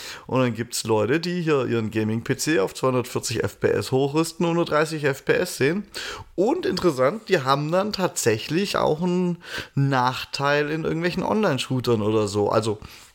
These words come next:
wenn wir jetzt, also ich bin ja gerade bei Shootern, bin ich der Verfechter von sechzig F P S sollten schon sein. Da, da kriegst du immer gerne mal gleich Schnappatmung. Und, äh, ja,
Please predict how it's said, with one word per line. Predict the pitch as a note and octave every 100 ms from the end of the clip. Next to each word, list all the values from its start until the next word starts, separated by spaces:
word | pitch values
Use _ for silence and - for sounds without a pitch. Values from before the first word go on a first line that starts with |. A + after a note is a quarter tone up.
| _ _ _ _ -
wenn | A2 A#2+ C3
wir | B2+ E3
jetzt, | C3 B2+ -
also | G#2 A2
ich | B2 -
bin | B2+
ja | A2
gerade | G#2 G#2 A2
bei | A2 G#2+
Shootern, | - B2 A#2+ G#2 G2 F#2
bin | A2
ich | A2
der | G#2+
Verfechter | - - G#2+ A2+ G#2
von | - G#2+
sechzig | G#2+ - -
F | - -
P | -
S | G2+
sollten | - F#2+ F#2
schon | - C3+
sein. | C3+ C3+ C3+ C#3 - - - -
Da, | F#2+ G2 F#2+ F#2+ F2+ - - - -
da | F#2 G2
kriegst | - B2 -
du | A2+
immer | G#2 G#2
gerne | G#2 G#2+
mal | G#2
gleich | - G#2
Schnappatmung. | - D3+ - C3 C#3 C#3+ C#3 C#3 - - -
Und, | - A2 A2+ A2+ G#2+ - _ _ _ _ _ _ _ _ _ -
äh, | A#2 A#2 - - _ _ _ _ _ _ _ _ -
ja, | F3 B2 G2